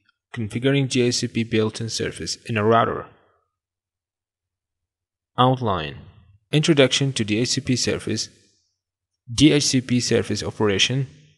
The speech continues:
and scenario number two. Introduction to D H C P service. D H C P stands for Dynamic Host Configuration Protocol. This service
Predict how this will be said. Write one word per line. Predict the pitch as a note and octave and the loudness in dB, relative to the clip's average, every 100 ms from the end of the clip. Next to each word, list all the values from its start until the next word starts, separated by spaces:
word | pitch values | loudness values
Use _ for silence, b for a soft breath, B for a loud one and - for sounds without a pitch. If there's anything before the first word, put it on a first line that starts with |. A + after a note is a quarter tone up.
| _ _ _ _ _ - | _ _ _ _ _ -8
and | G2 G2 | -6 -4
scenario | A2+ A2 A2 G2+ | -2 2 2 2
number | G#2 A2+ | 2 -2
two. | A#2+ - - - - _ _ _ _ _ _ _ _ _ _ _ _ _ _ _ _ _ | 0 0 -2 -10 -20 _ _ _ _ _ _ _ _ _ _ _ _ _ _ _ _ _
Introduction | C3+ D#3 E3 A#2 G2+ - G#2 A#2 A2+ - | 0 4 4 4 2 0 -2 -4 -8 -4
to | A2+ | -2
D | A#2 C#3+ | 2 0
H | C#3+ | 0
C | C#3 | -2
P | C3 D3 | 0 -2
service. | - D2+ - - - - _ _ _ _ _ _ _ _ _ - A#2 | 0 -4 -8 -10 -10 -10 _ _ _ _ _ _ _ _ _ -14 0
D | D3+ E3+ | 2 4
H | D#3+ | 2
C | - B2 | 2 0
P | - E2+ - | 0 -8 -4
stands | - - C3+ D3 | -4 -2 -2 -2
for | - A#2 A#2 A2+ - | -2 -2 -2 -4 0
Dynamic | B2+ C3+ C#3+ F#2+ D2+ - - - | 2 4 2 -2 -6 -14 -18 -2
Host | B2 A#2+ B2 - - _ - | 0 2 -2 -8 -20 _ -4
Configuration | A#2+ A2 A2 A2 A2 - A2+ | -4 -2 2 2 2 0 -4
Protocol. | A2 C3 C3 A#2+ - D2 - _ _ _ _ _ _ _ _ _ _ _ _ _ _ _ _ | -4 -2 -2 -4 -8 -12 -12 _ _ _ _ _ _ _ _ _ _ _ _ _ _ _ _
This | C#3+ D#3+ | 0 2
service | - A2+ - G#2+ | 2 -2 -2 -8